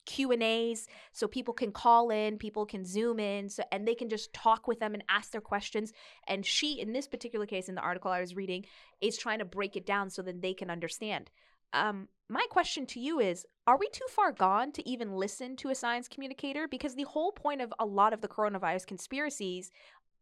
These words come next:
uh, the root cause of, of it is mistrust from the government. And this is a job funded by the government. So do you even think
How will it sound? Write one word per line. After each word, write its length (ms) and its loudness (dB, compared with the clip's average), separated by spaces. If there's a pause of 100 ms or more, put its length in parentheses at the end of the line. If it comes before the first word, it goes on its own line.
(120)
uh, 100 2
the 140 6
root 420 4
cause 380 4
of, 140 -4 (200)
of 160 4
it 140 -4
is 140 0
mistrust 560 -2 (120)
from 280 0
the 60 -2
government. 500 4
And 120 0
this 120 -2
is 120 -8
a 120 4
job 520 6 (100)
funded 360 2
by 140 6
the 80 -4
government. 420 -4 (240)
So 120 -2
do 140 -4
you 100 -2
even 240 -2
think 460 -8